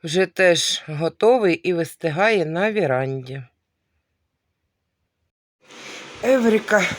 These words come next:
нам дали світло, тому я швиденько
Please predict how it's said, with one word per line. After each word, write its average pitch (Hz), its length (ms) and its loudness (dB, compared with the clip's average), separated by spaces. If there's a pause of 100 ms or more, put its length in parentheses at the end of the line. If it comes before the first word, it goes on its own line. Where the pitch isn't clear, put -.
(560)
нам 247 320 4
дали 240 360 8
світло, 247 640 4 (840)
тому 240 240 6
я 247 180 8
швиденько 220 880 2